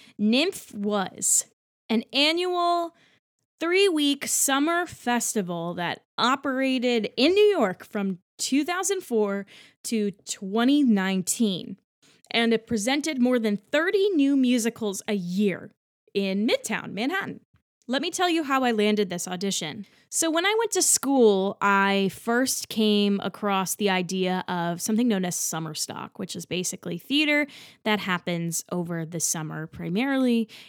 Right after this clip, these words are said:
and lots of college students would participate in this. I didn't really know what the hell this was, but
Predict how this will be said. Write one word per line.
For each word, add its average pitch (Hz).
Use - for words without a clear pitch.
and 202
lots 214
of 214
college 302
students 196
would 196
participate 240
in -
this. -
I 233
didn't 277
really 285
know 208
what 180
the 175
hell 165
this 151
was, -
but 190